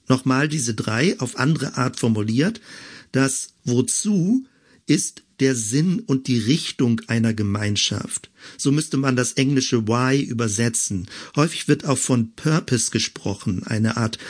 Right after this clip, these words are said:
Bestimmung, ein Zweck, eine Absicht, letztendlich eine Richtung, wo es hingehen soll. Es geht um das, was eine Gemeinschaft anstrebt und wohin sie unterwegs ist.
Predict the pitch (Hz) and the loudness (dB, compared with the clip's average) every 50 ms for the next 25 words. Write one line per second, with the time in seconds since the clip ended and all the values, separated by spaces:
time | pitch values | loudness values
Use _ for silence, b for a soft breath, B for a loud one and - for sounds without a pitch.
0 | B B B B - 117 - - - - - - 143 151 170 160 127 104 104 107 | B B B B 0 0 2 0 0 -2 0 0 0 2 2 2 0 -2 -4 -6
1 | - - 117 113 110 113 110 113 - - - - 127 147 147 - - - - 120 | -6 -4 -2 0 2 0 0 0 -2 -2 0 2 2 2 0 -2 -6 -4 -2 0
2 | 113 107 113 113 - 143 151 156 - - - 120 113 101 - - B B B B | 2 2 0 0 0 0 0 0 0 0 2 2 0 0 -2 -6 B B B B
3 | B B B - 143 139 - - 151 151 139 - 143 131 - - - 127 120 123 | B B B 0 0 2 2 2 0 0 2 2 0 0 0 -2 0 0 2 2
4 | 123 120 113 B B B B - 104 113 165 190 - - - - - 127 120 123 | 2 2 0 B B B B -4 0 0 0 0 0 -4 -4 0 0 2 2 2
5 | 135 151 - - - 110 117 135 139 147 147 - - - - 135 131 131 135 139 | 0 -2 -4 -8 -6 -2 0 2 2 0 0 -4 -6 -2 0 0 2 2 2 0
6 | 110 113 110 107 104 101 92 95 95 90 - - - b b b b b b - | 0 0 0 0 0 -2 -4 -4 -6 -6 -6 -8 -12 b b b b b b 0
7 | - - 185 214 226 - - 151 123 139 143 - - - - 143 117 - - - | 2 4 2 0 2 2 0 2 2 2 2 2 0 -2 -2 -2 -2 -2 -2 0
8 | 139 135 131 120 123 117 117 123 131 131 127 - 117 110 - - - 123 127 135 | 2 2 2 2 2 2 2 2 2 2 2 0 -2 -4 -6 -6 -4 0 0 2
9 | 143 - - - - - 135 139 170 226 - - - B B B B B B B | 2 0 -2 -4 -2 0 0 2 0 0 -4 -8 -16 B B B B B B B
10 | B B 147 135 131 - 139 135 131 - 156 196 196 180 165 - 160 240 - 156 | B B 0 2 2 2 2 2 2 2 2 2 2 0 0 -4 -4 -2 -2 -2
11 | 139 - 135 127 110 120 131 131 - - - 120 107 101 - - - | 0 2 0 2 2 2 0 0 -2 -6 -6 -4 -4 -4 -4 -4 -6